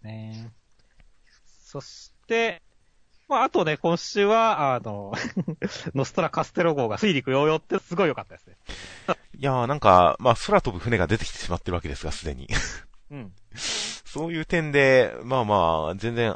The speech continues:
Speaker 2: あるにはあるだろうな感はある感じでしたけど、改めてこの場でこう、敵を蹂躙してる姿は、爽快なものがありましたよ。
Speaker 1: いや、そうなんだよね。結構僕なんだろう、ワンピースってやっぱ超人キャラ多いじゃないですか。
Speaker 2: はいはいはい。
Speaker 1: で、その中でさ、結構こういう船とかのギミッ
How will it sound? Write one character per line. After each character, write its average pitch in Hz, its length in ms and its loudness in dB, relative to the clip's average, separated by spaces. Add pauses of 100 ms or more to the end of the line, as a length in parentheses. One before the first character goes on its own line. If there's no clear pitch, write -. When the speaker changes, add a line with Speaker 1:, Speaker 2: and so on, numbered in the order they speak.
Speaker 2:
あ 127 80 4
る 131 100 -2
に 95 120 -2
は 78 160 2
あ 98 40 4
る 101 60 0
だ 85 120 -2
ろ 80 100 -6
う 80 40 -6
な 82 100 -2
感 80 220 -4
は 73 160 -6
あ 98 60 -4
る 101 80 -8
感 98 200 -8
じ 87 60 -12
で 104 80 -6
し - 60 -10
た 123 140 -6
け - 80 -6
ど、 139 340 -6
改 104 240 0
め 107 100 -4
て 90 60 -10
こ - 140 -10
の 92 80 -4
場 87 100 2
で 87 120 0
こ 92 300 -8
う、 - 80 -20
敵 - 220 -8
を 101 60 -2
蹂 98 220 -4
躙 104 120 -4
し - 60 -10
て 110 80 -6
る 98 40 -6
姿 95 300 0
は、 78 300 2 (120)
爽 - 440 -8
快 90 180 -4
な 87 140 -4
も 90 100 -6
の 85 60 -6
が 71 60 -4
あ - 20 -10
り 65 80 -12
ま 67 40 -14
し - 60 -20
た - 80 -16
よ。 82 60 -16 (680)
Speaker 1:
い - 20 -16
や、 302 120 -18
そ 370 140 -8
う - 40 -2
な 285 80 0
ん 156 40 -8
だ 110 60 -14
よ 98 60 -16
ね。 107 180 -20 (520)
結 494 220 -2
構 392 140 0
僕 180 220 -4
な 151 100 0
ん 143 40 -10
だ 127 60 -6
ろ 104 60 -8
う、 - 40 -2
ワ 196 120 2
ン 311 60 -8
ピ 277 180 -6
ー 196 40 -4
ス - 120 -16
っ - 40 -18
て - 60 -14
や - 20 -12
っ - 40 -20
ぱ - 80 -14
超 294 280 -2
人 294 180 -6
キ 349 100 0
ャ - 20 2
ラ 139 100 0
多 151 120 -2
い 135 40 0
じ 113 60 -8
ゃ 87 40 -10
な 85 60 -20
い - 40 -20
で - 60 -20
す - 60 -20
か。 85 180 -16 (200)
Speaker 2:
は 87 120 -2
い 65 40 -8
は 67 60 -10
い - 100 -10
は 71 60 -16
い。 76 60 -18 (560)
Speaker 1:
で、 254 60 -14
そ 370 180 -4
の 403 60 -6
中 427 200 -2
で 117 100 -6
さ、 123 100 -6
結 226 160 -4
構 131 120 -8
こ - 160 -2
う 196 60 2
い 185 40 0
う 180 60 0
船 392 280 4
と - 100 -4
か 156 120 -2
の 120 80 -6
ギ 120 160 -10
ミ 170 100 -4
ッ - 60 -18